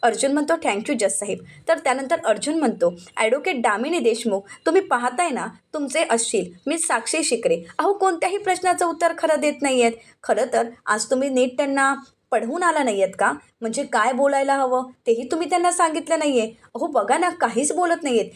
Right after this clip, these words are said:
मी त्यांना चार चार ऑप्शन देतोय, तरीसुद्धा ते एकही ऑप्शन मान्य करत नाहीयेत. बघा, तुम्ही जरा त्यांना काहीतरी सांगायला हवं होतं, कसं बोलायचं, काय बोलायचं. मला वाटतं तुमची आज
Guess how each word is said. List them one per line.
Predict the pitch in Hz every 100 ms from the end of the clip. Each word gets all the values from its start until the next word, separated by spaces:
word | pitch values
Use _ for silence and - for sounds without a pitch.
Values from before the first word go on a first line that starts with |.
| -
मी | 220
त्यांना | 226 226 247
चार | 247 202
चार | 180 233
ऑप्शन | 330 330 - 330
देतोय, | 302 - 254 240 - _ 240
तरीसुद्धा | 214 - 339 370
ते | 381
एकही | 302 240 285
ऑप्शन | 370 370 381 359
मान्य | 349 330
करत | 320 302 294
नाहीयेत. | 285 240 226 226 - - -
बघा, | 214 202 269 294 - _
तुम्ही | 247 226
जरा | 240 247
त्यांना | 254 269
काहीतरी | 277 247 247 233
सांगायला | 320 262 208 202 311
हवं | 359 294
होतं, | 233 226 196 - _
कसं | 240 226 254
बोलायचं, | 247 240 233 226 240
काय | 233 190 196
बोलायचं. | 240 262 254 247 240 226 - _ 196
मला | 190 240
वाटतं | 254 240 277 254
तुमची | 277 247 302
आज | 302 285